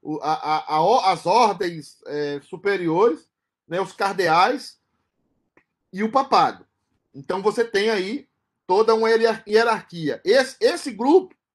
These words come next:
a maneira como eles chegam à salvação pode ser muito diferente da maneira como o povão chega. Aí você vai entender muitas coisas dentro da Igreja Católica,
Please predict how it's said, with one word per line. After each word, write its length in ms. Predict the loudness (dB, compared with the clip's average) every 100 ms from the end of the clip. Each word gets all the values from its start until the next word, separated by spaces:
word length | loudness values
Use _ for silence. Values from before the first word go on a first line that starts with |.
| _ _ _ _ _ _ -4
a 160 | 2 4
maneira 560 | 4 2 2 0 -2
como 280 | 0 0 4
eles 200 | 2 0
chegam 400 | -2 0 0 -2
à 60 | -4
salvação 840 | -6 -6 -8 -6 -2 0 -2 -6 _ _ _ _
pode 300 | -2 0 0
ser 240 | 2 4 6
muito 560 | 2 -4 0 0 0
diferente 800 | -8 -6 -4 -4 -6 -10 -14 -20 _ _ _ _ _
da 240 | 2 4
maneira 540 | 4 0 0 0 -2
como 560 | -4 -2 0 0 -4 -8 _ _ _ _ _ _ _ _ _ _ -6
o 160 | -4
povão 420 | 4 6 6 2
chega. 400 | 2 2 2 -2 -2
Aí 180 | 0 2
você 220 | 0 0
vai 100 | -2
entender 340 | 0 2 2
muitas 800 | 2 -2 -2 -2 -2 -8 -12 -14
coisas 600 | -6 -2 -2 -2 -2 -4 _ _ _
dentro 200 | 0 0
da 120 | 2 0
Igreja 240 | -2 -4
Católica, 600 | -6 0 6 6 4 -6